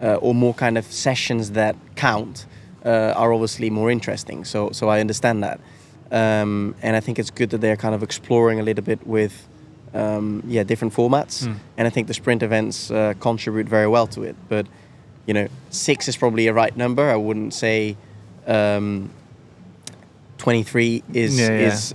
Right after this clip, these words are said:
Speaker 1: uh, is, is the right way to go, because also it kind of devalues the main race a little bit, uh, and, and it's still supposed to be, you know, th-, the Grand Prix on Sunday.
Speaker 2: And then we had that long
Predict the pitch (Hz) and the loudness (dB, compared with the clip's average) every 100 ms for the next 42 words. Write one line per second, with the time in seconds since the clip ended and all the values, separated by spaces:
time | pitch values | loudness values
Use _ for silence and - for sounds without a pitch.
0 | - 101 90 90 85 90 120 104 - 107 | -4 -2 0 -2 -4 -2 -2 -2 -4 -2
1 | 113 113 104 113 110 113 117 123 - 117 | 2 2 4 2 -2 -2 0 0 0 -2
2 | 113 101 - - - 135 131 120 127 117 | -2 -4 -12 -20 0 2 4 2 2 0
3 | 110 127 120 120 110 107 107 98 107 107 | 0 -2 2 2 2 0 -2 -4 -2 0
4 | 110 107 101 107 101 104 104 113 147 - | 2 0 0 0 0 -2 0 2 0 -2
5 | - - - - 113 110 104 - - 110 | -12 -20 -20 -6 0 2 2 -2 -2 -2
6 | 98 107 101 - 123 113 110 - - 110 | 0 -2 -2 -2 2 2 2 -2 -2 -2
7 | - 104 107 107 104 - - 117 107 113 | -2 -4 -2 0 -2 -4 -8 -4 2 2
8 | 104 92 107 98 104 104 76 65 - - | 2 -2 -4 -4 -4 -6 -6 -10 -14 -20
9 | - - - - - _ 120 120 123 120 | -20 -20 -20 -20 -20 _ -2 0 2 2
10 | 117 117 110 - - - - - 131 135 | 0 0 -2 -4 -20 -20 -20 -12 2 4
11 | 135 135 131 123 | 4 2 0 -2